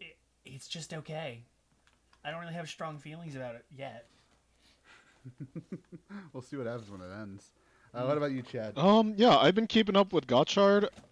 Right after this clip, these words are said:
Speaker 3: I will say, like all of you guys have been saying, it is definitely a writer show. Um, <laughs> but at least to say the least, so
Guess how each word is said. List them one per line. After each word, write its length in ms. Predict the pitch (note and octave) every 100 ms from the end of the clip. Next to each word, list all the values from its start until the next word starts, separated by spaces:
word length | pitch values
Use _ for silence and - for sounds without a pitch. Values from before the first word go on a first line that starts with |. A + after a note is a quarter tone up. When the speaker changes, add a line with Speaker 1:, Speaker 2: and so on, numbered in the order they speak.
| -
Speaker 3:
I 180 | D3 D3+
will 260 | D3 D3+ F3+
say, 460 | - C#3+ D#3 D#3+ - _ _ _ -
like 180 | B2 G#2+ -
all 160 | A#2+ C3
of 100 | C3
you 80 | C3
guys 220 | C3 -
have 80 | A#2
been 120 | A2
saying, 380 | - A#2 A#2 A#2 - _ _ _ _ _ -
it 160 | F3+
is 200 | B3+ A3 C#3
definitely 800 | D#3 G#3+ - G3 D#3+ E3 E3+ -
a 140 | C#3+ D3
writer 380 | C3+ B2+ A#2
show. 480 | G#2+ - F#2+ F2 F2+ - _ _ - _ _ _ _ _ _ _ _ -
Um, 520 | A#2 A#2+ G#2+ C3 C3+ G4+ G4 F#4+ - -
<laughs> 480 | E4 _ - - G3
but 200 | G3+ A3
at 100 | A3+
least 240 | C4+ -
to 80 | A3
say 220 | G#3 G#3+
the 60 | G#3
least, 260 | E3 D#3 -
so 220 | C#3+